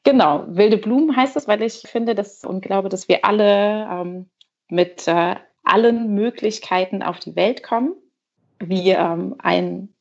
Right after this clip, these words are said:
Blumensame. Äh, und wenn wir gute Rahmenbedingungen haben, also irgendwie genügend Nahrung, genügend Licht, ähm, genügend Platz, dann können wir aufblühen und tatsächlich strahlend und groß, äh,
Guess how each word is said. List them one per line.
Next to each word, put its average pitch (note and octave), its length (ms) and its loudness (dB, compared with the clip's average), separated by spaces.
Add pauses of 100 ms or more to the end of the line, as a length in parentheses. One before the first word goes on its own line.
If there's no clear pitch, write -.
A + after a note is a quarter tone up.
(140)
Blumensame. A#3 920 2 (440)
Äh, F3 160 4
und F3+ 140 0
wenn F#3 160 4
wir F#3 100 4
gute G3 460 2
Rahmenbedingungen E3+ 720 0
haben, E3+ 180 -10
also E3+ 240 -6
irgendwie F3+ 320 -4
genügend F3 460 -2
Nahrung, G#3 380 2
genügend F3 440 -6
Licht, A3+ 380 0
ähm, F3 460 -4 (1040)
genügend G3 440 4
Platz, - 580 0 (160)
dann G3+ 380 2
können G3 400 -2
wir F#3+ 420 2
aufblühen D#3+ 920 -4 (260)
und D#3+ 200 -12
tatsächlich E3+ 800 -6
strahlend F#3 640 2
und E3 160 -2
groß, F#3+ 420 -4
äh, F#3+ 460 0